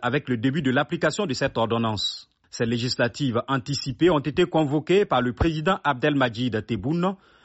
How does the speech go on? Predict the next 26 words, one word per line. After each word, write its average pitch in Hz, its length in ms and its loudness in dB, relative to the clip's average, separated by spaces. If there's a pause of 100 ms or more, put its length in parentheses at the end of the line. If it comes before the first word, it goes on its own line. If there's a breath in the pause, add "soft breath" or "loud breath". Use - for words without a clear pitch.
(120)
mais 131 120 -2
sont 196 160 2
rejetées 151 480 2
par 120 160 2
le 113 100 -2
Hirak 127 400 0
et 131 80 -4
une 151 160 0
partie 143 320 -2
de 127 80 0
l'opposition. 110 760 -4 (360)
Les 110 200 -2
électeurs 127 460 2
doivent 110 360 0
choisir 139 600 0
quatre - 200 -2
cent 175 120 -4
sept 147 320 -4
députés 135 720 -2 (260 soft breath)
parmi 135 300 0
près 170 180 2
de 131 100 0
mille 170 200 0
cinq 131 240 -2
cents 147 120 0
listes. 123 380 -4